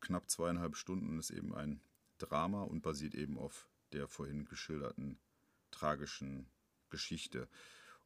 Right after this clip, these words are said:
Und ja, besetzt unter anderem mit Colin Farrell, Viggo Mortensen und Joel Edgerton, also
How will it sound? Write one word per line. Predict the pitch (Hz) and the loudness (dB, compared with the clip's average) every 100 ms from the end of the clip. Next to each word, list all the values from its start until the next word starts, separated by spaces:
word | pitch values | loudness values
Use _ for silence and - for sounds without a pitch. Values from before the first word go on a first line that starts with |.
| - | -2
Und | 87 85 85 - | 2 4 4 2
ja, | - 90 90 | 4 6 6
besetzt | 73 76 92 - - | 4 2 2 2 0
unter | - 82 85 | -2 -2 0
anderem | 82 82 82 | 0 0 0
mit | 82 - - | -2 -4 -6
Colin | - 82 82 | 0 4 2
Farrell, | - 92 92 92 82 | 4 4 6 6 2
Viggo | 82 80 | 0 2
Mortensen | 85 87 95 82 80 82 | 2 2 2 0 2 0
und | 73 78 78 | 0 0 0
Joel | 80 73 | 2 2
Edgerton, | 85 92 92 - 101 104 - | 2 4 4 4 0 0 -4
also | 73 73 76 73 | -4 -2 -2 -2